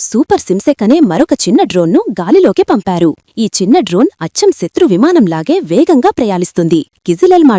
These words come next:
డ్రోన్ ఈ టార్గెట్ను శత్రువుగా భావించి దానిని విజయవంతంగా కూల్చివేసింది. దీన్ని బట్టి రేపు నిజమైన యుద్ధంలో శత్రువుల ఫైటర్ జెట్ ఎదురైనా కూడా ఈ డ్రోన్ దానిని ఇలాగే కూల్చేయగలదు అని అర్థమవుతోంది. ఇప్పటివరకు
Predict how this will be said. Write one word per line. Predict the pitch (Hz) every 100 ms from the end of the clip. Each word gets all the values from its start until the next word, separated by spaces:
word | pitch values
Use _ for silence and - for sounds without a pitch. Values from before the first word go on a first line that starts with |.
| 151
డ్రోన్ | 165 330 -
ఈ | 190 -
టార్గెట్ను | 160 247 262 185 320 -
శత్రువుగా | 151 - 370 349 226 147
భావించి | 165 175 - 339 - - 202
దానిని | 294 294 165
విజయవంతంగా | 165 370 285 170 175 190 440
కూల్చివేసింది. | 302 233 196 170 - 170 165 - _ 151
దీన్ని | 254 262 156
బట్టి | 208 294 339 214
రేపు | 202 180
నిజమైన | 160 349 381 320 185
యుద్ధంలో | 151 156 202 165 143 _ -
శత్రువుల | 175 - 370 349 -
ఫైటర్ | 147 240 370 254
జెట్ | 302 - 151
ఎదురైనా | 302 277 170 -
కూడా | 151 302 - _ 196
ఈ | 147
డ్రోన్ | 147 185 320 196
దానిని | 175 175 - 165
ఇలాగే | 294 311 370 -
కూల్చేయగలదు | 269 370 381 240 170 170 165 - 185
అని | 403 262
అర్థమవుతోంది. | - 202 175 175 165 165 151 _ _ 196
ఇప్పటివరకు | - 392 233 202